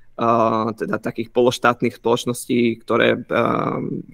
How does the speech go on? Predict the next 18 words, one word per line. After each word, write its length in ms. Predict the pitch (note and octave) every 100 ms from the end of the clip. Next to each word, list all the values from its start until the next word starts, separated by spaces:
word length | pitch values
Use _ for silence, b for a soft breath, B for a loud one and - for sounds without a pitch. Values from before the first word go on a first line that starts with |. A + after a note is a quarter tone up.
| -
operuje 440 | - C3 B2+ A#2+
v 60 | A#2
zahraničí. 500 | A2 B2 A2+ A#2+ C3+
Eh, 1600 | C3+ _ _ _ _ _ _ _ - _ _ _ - - C3 B2+ A#2+
taktiež 500 | - A#2+ - B2 A2+
ona 160 | B2+
znížila, 680 | B2 D3 A#2+ B2 A#2+ A#2 A#2 A#2 b b
ehm, 540 | - A#2+ A#2+ A#2+ A#2+ A2+ A#2 - _
ratio, 680 | A#2+ B2 B2 - A#2+ B2 B2 - -
eh, 220 | - A2 G#2
reserve 320 | C3 C3 B2+
ratio, 400 | B2 B2 - B2
takže 300 | A#2+ A#2+ A#2+
koľko 360 | - C3+ B2 A#2+
percent, 520 | B2 A#2+ - A#2+ A#2+
eh, 220 | - A#2+
kapitálu 420 | - A2+ A2+ A#2+ A#2+
musia, 380 | A#2 - A#2